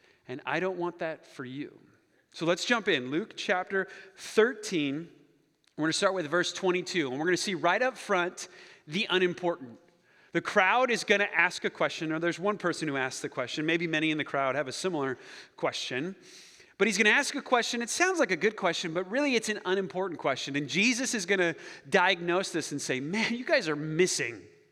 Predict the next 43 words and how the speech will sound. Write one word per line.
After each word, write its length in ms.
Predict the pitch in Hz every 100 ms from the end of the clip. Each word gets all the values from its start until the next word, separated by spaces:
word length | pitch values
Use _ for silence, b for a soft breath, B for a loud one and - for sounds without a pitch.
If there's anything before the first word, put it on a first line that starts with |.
| b b b b b
You 160 | 226
are 60 | 294
missing 400 | 247 285 262 202
it. 140 | 127
This 160 | 165 226
is 120 | 262
trivial. 640 | - - 285 277 233 123 98
This 160 | 156
is 100 | 233
not 360 | 220 262 277 277
important. 520 | 208 - 262 240 151 - B B
There's 120 | 185
something 280 | 214 190 196
much 220 | 240 233
more 120 | 208
important 500 | 202 180 180 135 143 143 b b b b b _
for 100 | -
you 120 | 120
to 60 | 120
figure 320 | - 117 127
out." 200 | 123 - - _ _ _ _
So 160 | - 180
let's 180 | 233
see. 160 | - 202
Let's 220 | 147 -
set 160 | 226 208
the 60 | 208
stage 320 | 208 202 196
here. 280 | 175 160 156 B B
The 140 | 180 165
unimportant 680 | 190 220 - 202 185 185
question 420 | - 180 165 160 156
introduced 720 | 160 165 156 151 147 - - b b b -
to 100 | 151
Jesus. 480 | 151 120 113 -
Jesus, 420 | - 139 156 123 -
Luke 200 | 180 208
chapter 260 | 202 180
thirteen, 380 | 156 185 175 170
verse 160 | 151 143
twenty-two 460 | - 147 131 113 98 _
says 180 | 170 156
this. 240 | 131 -